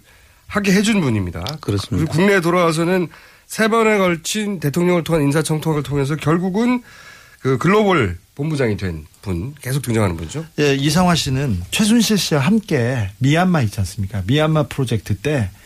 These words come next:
Speaker 3: 함께 갔던 사람입니다. 고영태도 같이 갔었는데.
Speaker 1: 하야-, 하나은행하고 이상화 씨가 무슨 상관이죠?
Speaker 3: 이제, 이제.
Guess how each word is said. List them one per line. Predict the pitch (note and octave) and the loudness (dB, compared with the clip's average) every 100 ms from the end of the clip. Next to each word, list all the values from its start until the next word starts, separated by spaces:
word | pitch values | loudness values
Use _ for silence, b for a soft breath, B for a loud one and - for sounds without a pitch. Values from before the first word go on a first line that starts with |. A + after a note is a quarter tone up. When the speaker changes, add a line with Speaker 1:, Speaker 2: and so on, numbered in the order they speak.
| B B - | B B -4
Speaker 3:
함께 | G#3 A#3+ - B3+ | 0 2 2 0
갔던 | - - B2+ | 0 0 2
사람입니다. | G#2+ F#2 F2 F2 G2 F#2 | 2 0 -2 -4 -6 -6
고영태도 | - C3 C3+ C3+ A#2+ - B2+ B2 B2 - - - | 0 2 4 2 0 0 0 0 -2 -8 -6 -2
같이 | D#3+ G#2+ - | 0 0 0
갔었는데. | A2+ - F#2 F#2+ G#2 B2+ F#2+ | -2 0 0 0 0 -2 -2
Speaker 1:
하야-, | - G#3+ A3 - | 0 2 2 0
하나은행하고 | G#3+ A#3+ A#3 G#3 F3+ E3 D3 | 0 2 2 2 2 2 2
이상화 | A2+ D#3 | 2 2
씨가 | C#3 C#3 | 2 -2
무슨 | G2 G#2 | -2 0
상관이죠? | B2 A2 E2 - - _ _ _ - _ - F#3+ | 2 2 0 -4 -18 _ _ _ -20 _ -8 -4
Speaker 3:
이제, | F3 E3 | 0 0
이제. | D#3 | 0